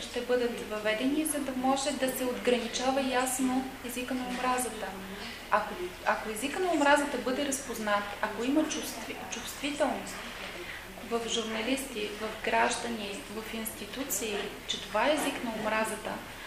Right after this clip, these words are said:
а не да се пише, че няма данни за извършено, а, престъпление от общ характер, това ще реши проблема. Веднага ще го изключим от защитата на свободата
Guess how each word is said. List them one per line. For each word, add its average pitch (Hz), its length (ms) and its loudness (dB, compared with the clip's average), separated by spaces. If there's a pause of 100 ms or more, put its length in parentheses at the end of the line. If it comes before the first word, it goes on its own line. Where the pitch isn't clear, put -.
(260)
а 233 60 2
не 226 160 2
да 233 60 -4
се - 160 -4
пише, 254 220 -2
че 233 100 -4
няма 240 340 2
данни 233 300 2
за 214 120 -4
извършено, 202 560 -2 (420)
а, 208 180 -2
престъпление 214 600 -2
от - 60 -2
общ 202 240 -2
характер, - 580 -2 (1300)
това 240 300 6
ще - 160 0
реши 247 280 -2
проблема. 240 380 2
Веднага 240 360 4
ще - 180 0
го 233 120 -2
изключим 220 720 0
от 214 160 -4
защитата 214 640 -2
на 208 100 -4
свободата 202 600 0